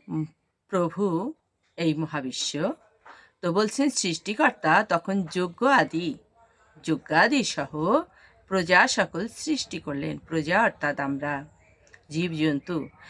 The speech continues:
প্রজা সকল সৃষ্টি করে বলেছিলেন, "এই যজ্ঞের দ্বারা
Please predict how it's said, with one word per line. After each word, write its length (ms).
প্রজা 340
সকল 320
সৃষ্টি 400
করে 220
বলেছিলেন, 880
"এই 260
যজ্ঞের 540
দ্বারা 540